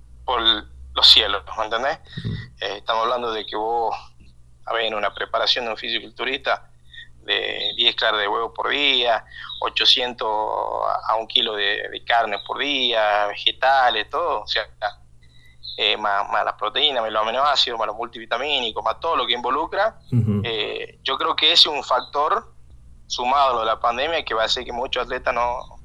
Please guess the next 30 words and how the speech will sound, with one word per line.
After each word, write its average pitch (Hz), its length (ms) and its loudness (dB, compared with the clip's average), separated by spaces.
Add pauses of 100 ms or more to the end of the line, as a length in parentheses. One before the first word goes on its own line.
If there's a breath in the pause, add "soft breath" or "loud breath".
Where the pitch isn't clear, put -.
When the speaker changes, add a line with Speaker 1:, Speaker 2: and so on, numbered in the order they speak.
Speaker 1:
no, 120 140 0
no 117 160 0
compitan, 120 500 -2
¿no? - 240 -8 (100)
Speaker 2:
Ujú, 101 480 -10 (140)
ujú. - 280 -16 (840 loud breath)
Joel, 180 360 6 (100)
eh, 123 300 2
bueno, 147 240 2
te 135 80 2
agradecemos 143 640 2
estos, 127 680 0
estos 143 300 0
minutos 147 420 0
que 113 240 0
nos 117 160 0
has 156 120 4
dedicado 175 880 4
y 117 300 -2
dejamos 151 400 2
la 139 80 4
invitación 139 600 0
para 135 140 2
la 123 120 4
gente 170 480 0
que 123 160 -6
quiera 131 520 2
conocer 131 520 0
sobre 113 480 -2
capacitación, 131 960 0